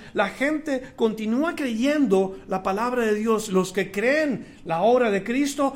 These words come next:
los que creen el mensaje del Evangelio, ¿y qué hace Dios? Derrama su bendición sobre ellos,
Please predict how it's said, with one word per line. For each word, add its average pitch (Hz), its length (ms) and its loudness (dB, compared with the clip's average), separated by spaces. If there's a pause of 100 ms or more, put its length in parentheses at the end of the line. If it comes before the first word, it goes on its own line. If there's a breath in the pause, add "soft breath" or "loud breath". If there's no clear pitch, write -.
los 208 200 0
que 202 180 -2
creen 285 560 2
el 202 160 0
mensaje 208 460 -2
del 196 120 2
Evangelio, 262 800 2
¿y 196 120 -2
qué 269 120 0
hace 277 240 0
Dios? 311 380 0 (260)
Derrama 151 420 -4
su 160 140 -6
bendición 151 480 -6
sobre 135 400 -4
ellos, 107 480 -16